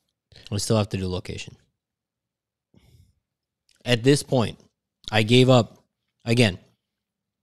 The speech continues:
my, that's where I can be very okay with location, is that I gave up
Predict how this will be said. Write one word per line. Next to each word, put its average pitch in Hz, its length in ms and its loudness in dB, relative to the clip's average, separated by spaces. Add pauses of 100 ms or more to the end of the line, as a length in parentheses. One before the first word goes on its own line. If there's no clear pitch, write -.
(840)
my, 110 880 -2 (1120)
that's 113 240 -4
where 113 140 0
I 107 180 0
can 107 180 -4
be 98 260 -4
very 98 880 -4 (1000)
okay 101 540 -4
with 90 280 -10
location, 92 800 -4
is 95 160 -10
that 92 340 -6
I 98 140 -6
gave 95 400 -4
up 110 340 -2